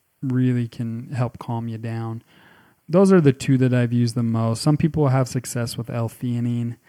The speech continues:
or gaba. Now, gaba, you gotta be careful with. If gaba, this is a supplement that you'll see, if it helps you, that's not necessarily a good sign. gaba is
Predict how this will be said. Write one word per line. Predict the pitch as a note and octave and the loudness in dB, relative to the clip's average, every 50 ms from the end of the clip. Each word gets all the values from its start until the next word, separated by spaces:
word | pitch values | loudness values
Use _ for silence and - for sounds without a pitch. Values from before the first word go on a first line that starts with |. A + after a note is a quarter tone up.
| _ _ _ _ _ _ _ - G#3+ | _ _ _ _ _ _ _ -14 -10
or | C3+ A2+ G#2+ | -10 -10 -10
gaba. | G#2+ G#2+ A#2+ A2+ A#2 A#2 A#2 A2+ A#2 A#2 A#2 A#2+ | -8 -8 -6 -4 -2 -2 -2 -2 -2 -4 -4 -4
Now, | A#2+ A#2+ A#2 | -6 -6 -6
gaba, | A#2+ A#2+ C#3 D3 E3 E3 E3 E3 | -4 -2 0 2 2 4 4 4
you | D3+ D3 | 4 4
gotta | C#3+ D3 C#3 C3+ | 4 2 2 2
be | C3+ | 0
careful | B2+ - C3+ C3 B2+ - - B2+ | -2 0 0 0 0 -2 -2 -2
with. | B2 B2+ B2+ B2+ - - - _ - | 0 0 0 -2 -4 -8 -16 _ -2
If | F#3 F#3 F#3+ F3+ - - - - | 2 4 4 4 2 -2 -6 -4
gaba, | D3 C#3+ C#3+ D3 D3 D3+ D3+ D3 D3 C#3+ - _ _ _ _ _ _ _ _ | 0 2 2 2 4 4 4 4 4 2 0 _ _ _ _ _ _ _ _
this | C#3 B2+ A#2+ - | -10 -10 -8 -8
is | C3+ B2 A#2 | -10 -10 -8
a | A#2+ A#2+ | -6 -6
supplement | A#2 - C#3 B2 - B2+ A#2+ A#2+ A#2 A#2+ | -4 -4 -4 -2 -2 -2 -2 -2 -2 -2
that | - A#2+ - - | -4 -6 -4 -4
you'll | B2 A#2 | -6 -4
see, | - - B2 A#2 A#2 A#2 - - | -4 -4 -4 -2 -2 -4 -2 0
if | C#3+ D3 - - | 2 2 4 6
it | F3 E3 D#3 - - - - - _ _ _ _ _ _ _ _ - | 4 4 4 2 -2 -8 -14 -16 _ _ _ _ _ _ _ _ -4
helps | A#2+ - D3 D#3+ D#3 - - G3 | 0 2 4 4 2 2 2 4
you, | G3 G3+ G#3 G#3+ G3+ | 4 6 6 6 4
that's | E3+ F3 D#3 C#3+ - - | 4 4 4 4 2 0
not | C#3 C3 C3 C3+ C3+ C#3 | 0 2 2 2 2 0
necessarily | C#3 C3+ C3 B2 - - - C3 B2 A#2+ A#2 A#2 | 0 0 0 0 -2 -4 -4 -2 0 0 0 -2
a | A2 | -4
good | A2 - - A#2 A2+ A2 A2+ | -4 -6 -4 -4 -4 -4 -6
sign. | - - - A2+ G#2+ G#2+ A2 G#2+ G#2+ G#2+ A2+ - - | -10 -10 -8 -6 -6 -6 -6 -8 -8 -10 -14 -12 -6
gaba | - B2+ B2+ D3 D3+ D#3 E3 D#3+ D#3 D3+ D3+ D3+ C3+ - _ _ _ _ - | -2 0 2 4 4 6 6 6 6 6 4 2 0 -4 _ _ _ _ 0
is | D#3 C3+ C3 B2+ B2 B2 A#2+ A2 - - - - | 2 2 2 2 2 0 -2 -4 -6 -8 -10 -10